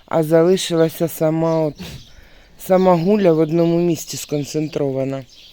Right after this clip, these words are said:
І чи вона її почала турбувати, чи боліти, не знаю. Ну, оце звідучора вона отак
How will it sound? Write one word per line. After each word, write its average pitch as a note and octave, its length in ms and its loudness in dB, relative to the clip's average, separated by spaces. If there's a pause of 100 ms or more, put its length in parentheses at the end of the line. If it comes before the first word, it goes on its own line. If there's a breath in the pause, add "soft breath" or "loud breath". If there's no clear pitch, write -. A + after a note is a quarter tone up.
(1500 loud breath)
І F3+ 80 -4
чи F#3 220 0
вона F3 240 6
її A3+ 180 4
почала G3 440 2
турбувати, E3 840 -2
чи - 160 -6
боліти, E3 560 -2
не F3 160 -2
знаю. D3 480 -4 (540 loud breath)
Ну, F#3 180 2
оце G3 280 2
звідучора F3+ 960 0 (760 loud breath)
вона F3+ 340 4
отак F#3 380 0